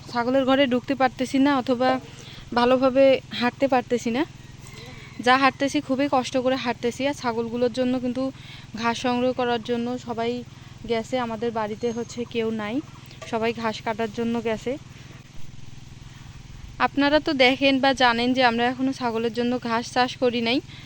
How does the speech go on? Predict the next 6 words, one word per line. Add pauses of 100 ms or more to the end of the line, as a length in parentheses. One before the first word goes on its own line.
(560)
আমরা
হচ্ছে
যা
ছাগলগুলোকে
খাওয়াই
সেগুলো